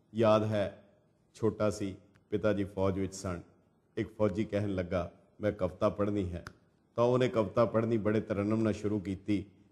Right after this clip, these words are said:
"ਨੀਲਾ ਘੋੜਾ ਤੇ ਬਰਛਾ ਚਮਕਦਾਰ ਜੀ, ਨੀਲਾ ਘੋੜਾ ਤੇ ਬਰਛਾ ਚਮਕਦਾਰ ਜੀ,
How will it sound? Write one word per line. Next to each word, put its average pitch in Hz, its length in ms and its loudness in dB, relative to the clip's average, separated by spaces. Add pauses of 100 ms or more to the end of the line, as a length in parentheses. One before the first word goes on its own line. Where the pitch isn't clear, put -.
"ਨੀਲਾ 113 420 2
ਘੋੜਾ 98 240 4
ਤੇ 104 100 -2
ਬਰਛਾ 98 400 -2
ਚਮਕਦਾਰ 98 600 -2
ਜੀ, 95 280 -4 (360)
ਨੀਲਾ 107 420 2
ਘੋੜਾ 98 260 2
ਤੇ 101 120 -4
ਬਰਛਾ 92 400 -4
ਚਮਕਦਾਰ 92 640 -2
ਜੀ, 95 220 -6